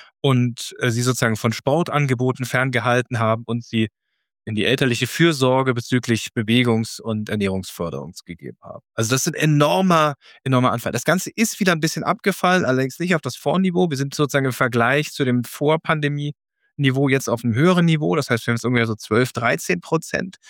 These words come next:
Das heißt, es hat sich also nicht ganz normalisiert. Und das sind also, wenn man das jetzt wieder runterrechnet, ja, also zwölftausend Kinder,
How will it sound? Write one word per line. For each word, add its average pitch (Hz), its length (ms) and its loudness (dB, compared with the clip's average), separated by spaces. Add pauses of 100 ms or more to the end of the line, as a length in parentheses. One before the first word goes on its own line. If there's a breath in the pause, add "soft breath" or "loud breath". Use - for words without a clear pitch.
(240 loud breath)
Das - 140 -4
heißt, 139 120 -4
es - 40 -2
hat 147 140 0
sich 113 100 -4
also 135 120 2
nicht 135 200 0
ganz 123 260 -2
normalisiert. 110 720 -2
Und - 80 -6
das 110 100 2
sind 196 180 0
also, 151 180 0
wenn 135 60 4
man 127 100 2
das 123 120 0
jetzt - 120 -16
wieder 117 140 2
runterrechnet, 185 840 0
ja, 165 280 2
also 107 220 -4
zwölftausend 110 640 -2
Kinder, 165 380 0